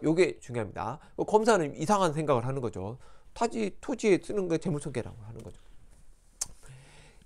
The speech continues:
이 소유자가 토지를 사용할 수 없다는 것과, 사용할 수 없다라는 것과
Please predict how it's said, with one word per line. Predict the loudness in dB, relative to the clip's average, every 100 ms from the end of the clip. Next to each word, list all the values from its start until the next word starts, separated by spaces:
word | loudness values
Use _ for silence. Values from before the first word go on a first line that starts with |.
| -20 -20 -4 4
이 | 6 6 0 -14 -20 -18
소유자가 | 0 6 10 12 12 8 4 0 -10
토지를 | -4 0 6 10 8
사용할 | 8 2 2
수 | 4
없다는 | 2 2 -2 8 10 12 10
것과, | 2 0 -2 0 0 -4 -18 -20 -20 _ -20 -4
사용할 | 0 2
수 | 0
없다라는 | -2 4 4 4 -14 -4 2 4 4
것과 | 0 0 -2 -2